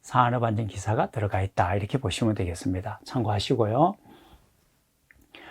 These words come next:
등급별 취득 상위 종목은 나머지도 오 위까지 여러분들 참고하시라고 제가 한번 보여드립니다. 기술사는 토목시공부터 기능장, 기사는 산업안전이 일 위를 했고요. 소방설비, 정보처리, 전기, 일반 기계 순입니다.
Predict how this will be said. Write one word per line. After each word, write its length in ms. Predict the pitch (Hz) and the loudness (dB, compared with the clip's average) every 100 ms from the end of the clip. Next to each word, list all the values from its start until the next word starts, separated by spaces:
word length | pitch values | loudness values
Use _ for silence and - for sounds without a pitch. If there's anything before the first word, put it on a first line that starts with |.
| - | 4
등급별 520 | 160 147 175 - 208 | 6 10 8 10 8
취득 300 | - 190 185 | 10 8 8
상위 300 | - 160 175 | 10 10 10
종목은 500 | 151 156 135 160 139 127 | 10 10 10 10 8 8
나머지도 520 | 131 147 175 151 120 | 10 10 10 8 8
오 200 | 135 165 | 10 8
위까지 480 | 180 156 147 110 101 - | 6 4 4 4 -6 0
여러분들 260 | 143 107 | 2 2
참고하시라고 680 | - - 214 160 - 139 123 | -2 -2 4 4 6 4 4
제가 240 | 135 110 101 | 2 0 0
한번 200 | 104 139 | 0 0
보여드립니다. 680 | 113 113 - 110 104 127 | 0 -2 -2 -4 -2 -2
기술사는 640 | 110 170 - 180 156 160 190 - - | 0 -2 2 4 6 6 4 -4 -2
토목시공부터 880 | - 151 139 - 147 156 120 - 117 | 4 6 4 2 2 4 2 -2 -6
기능장, 640 | - 135 135 139 139 - - _ | 4 6 8 8 6 6 2 _
기사는 420 | - 160 175 165 | 0 4 6 6
산업안전이 680 | 196 - 131 143 139 123 143 | 6 4 6 6 4 4 2
일 160 | 185 127 | 2 2
위를 200 | 139 104 | 2 2
했고요. 420 | 107 - 123 170 - - - | -2 2 6 6 4 -10 -18
소방설비, 640 | - 139 139 143 147 139 165 | 2 6 8 8 4 4 4
정보처리, 600 | 131 117 127 - 139 151 | 2 4 2 4 4 4
전기, 320 | 135 123 151 | 4 4 4
일반 320 | 170 123 143 | 2 6 4
기계 240 | - 131 | 4 4
순입니다. 560 | 143 - 113 110 117 120 | 4 2 -4 -2 -2 -2